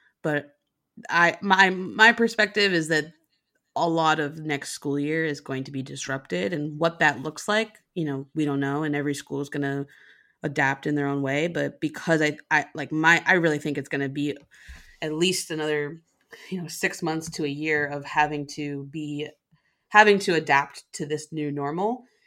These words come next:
And because it's gonna be that long, like, it's already feeling like,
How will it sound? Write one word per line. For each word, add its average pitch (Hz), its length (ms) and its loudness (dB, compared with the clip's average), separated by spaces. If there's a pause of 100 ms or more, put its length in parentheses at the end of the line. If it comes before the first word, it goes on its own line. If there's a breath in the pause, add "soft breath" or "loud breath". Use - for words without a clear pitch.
(140 soft breath)
And 156 140 -4
because 165 360 0
it's 165 120 -4
gonna 160 220 -4
be 151 120 -4
that 139 240 -2
long, 143 240 -2
like, 160 160 -6
it's - 100 -4
already 240 420 2
feeling 143 580 -6 (260 soft breath)
like, 143 320 -6